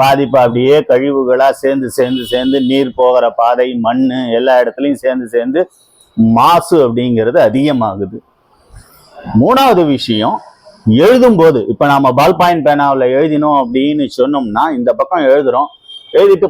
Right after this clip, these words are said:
பக்கம் திருப்பி பார்த்தோம்னா அதனுடைய அச்சு பின்பக்கம் நல்லாவே தெரியும்.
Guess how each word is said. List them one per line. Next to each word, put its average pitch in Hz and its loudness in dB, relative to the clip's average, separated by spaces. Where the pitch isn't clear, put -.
பக்கம் 202 0
திருப்பி 170 0
பார்த்தோம்னா 151 0
அதனுடைய 123 2
அச்சு 175 0
பின்பக்கம் 143 -2
நல்லாவே 135 0
தெரியும். 92 -10